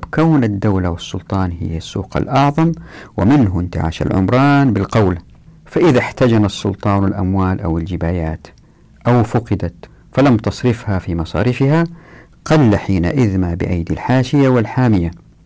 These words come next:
وانقطع أيضًا ما كان يصل منهم لحاشيتهم وذويهم، وقلت نفقاتهم جملة". تأمل هذه الجملة، جملة قوية جدًا وتصف الحال في العالم الإسلامي،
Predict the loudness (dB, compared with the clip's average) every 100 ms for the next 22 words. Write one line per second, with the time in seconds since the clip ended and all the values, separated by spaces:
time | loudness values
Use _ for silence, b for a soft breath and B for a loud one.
0 | -20 _ -2 2 2 2 -2 0 0 2
1 | 2 0 0 0 -2 -4 -4 -2 -2 -4
2 | -6 -6 -2 -2 -2 -4 -6 -8 -10 -4
3 | -2 0 0 0 0 2 2 2 -2 -8
4 | -16 B B B B B B -6 -2 2
5 | 4 4 0 -4 -6 -4 -2 -2 0 0
6 | 2 2 0 -6 -10 -14 _ B B -2
7 | 2 4 4 2 2 2 2 2 2 2
8 | 2 0 0 0 2 2 0 -2 -2 -4
9 | -4 -4 -4 -6 -8 -8 -2 0 0 0
10 | -4 0 0 0 -4 -6 -4 -2 -4